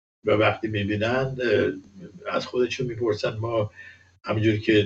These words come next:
اه، هموطنمون در آغاز این برنامه گفت به کی رأی بدیم؟ برای چی رأی بدیم؟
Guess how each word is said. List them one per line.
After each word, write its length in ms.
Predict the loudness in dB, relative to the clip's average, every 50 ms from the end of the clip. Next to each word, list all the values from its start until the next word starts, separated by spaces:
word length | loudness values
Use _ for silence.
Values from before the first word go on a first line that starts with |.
| 2 0
اه، 580 | 0 0 2 0 0 -4 -6 -12 -16 -12 -10 -6
هموطنمون 760 | -2 -2 0 2 2 2 2 2 2 2 2 2 0 0 0
در 200 | 2 2 2 4
آغاز 420 | 4 4 4 4 4 4 4 6 4
این 180 | 2 0 0
برنامه 380 | 0 0 -2 -2 -2 -4 -4 0
گفت 260 | 0 0 0 2 0
به 120 | -2 -2
کی 220 | -2 2 6 6 8
رأی 220 | 8 6 2 0
بدیم؟ 420 | -2 0 0 0 -2 -4 -12 -6 -2
برای 300 | 2 4 6 6 6 6
چی 280 | 4 2 6 8 8 8
رأی 280 | 8 6 4 2 2
بدیم؟ 380 | 0 0 -4 -8 -10 -14 -16